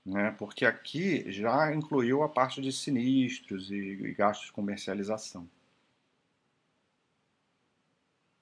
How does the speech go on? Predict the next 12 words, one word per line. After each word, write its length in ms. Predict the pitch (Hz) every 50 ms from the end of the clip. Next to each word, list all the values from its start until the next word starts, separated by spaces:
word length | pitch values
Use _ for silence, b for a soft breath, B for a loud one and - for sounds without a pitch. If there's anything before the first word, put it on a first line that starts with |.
| _ _ _ _ _ _ _ _ _ _ _ _ _ _ _ _ _ _ _ _ _ _ _ _ _ _ _ _ _ _ _ _ _
Então, 240 | - - 113 104 101
isso 240 | 104 110 - - 110
é 120 | 104 107
a 20 | 117
prestação 480 | - 113 107 104 110 101 - 117 110
de 100 | 110 113
serviços. 1000 | 110 - - - 117 113 98 92 90 98 107 120 131 - - 90 82 - - - - b b b b b b b b b b b b b -
E 500 | - 113 117 120 120 120 117 117 113 110 113
aqui, 680 | - 196 208 - - 214 220 247 254 - - - - - _ _ _ _ b b b b b b b _ _
mais 360 | - 110 113 117 120 127 127
pra 200 | - - 113 98
frente, 800 | 98 - - - 127 139 160 165 139 117 101 104 - - - 90